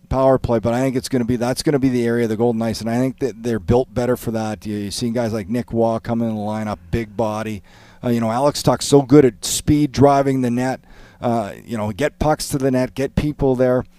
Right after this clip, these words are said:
I think there's a more of a willingness because they've gone through where they didn't have success for that.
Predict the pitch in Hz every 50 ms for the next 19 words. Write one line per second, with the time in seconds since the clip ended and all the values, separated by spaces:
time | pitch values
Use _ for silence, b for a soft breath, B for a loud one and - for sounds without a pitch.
0 | _ - 113 127 139 131 143 135 120 123 120 127 135 139 139 127 127 117 117 127
1 | 143 170 185 165 123 120 117 - - 131 - - 131 120 139 143 135 123 147 143
2 | 147 151 135 - - 156 180 208 202 175 135 b b b b b 135 139 139 139
3 | 143 151 143 127 135 143 156 - - 147 131 - - 165 196 214 - - 220 151
4 | 123 120 135 143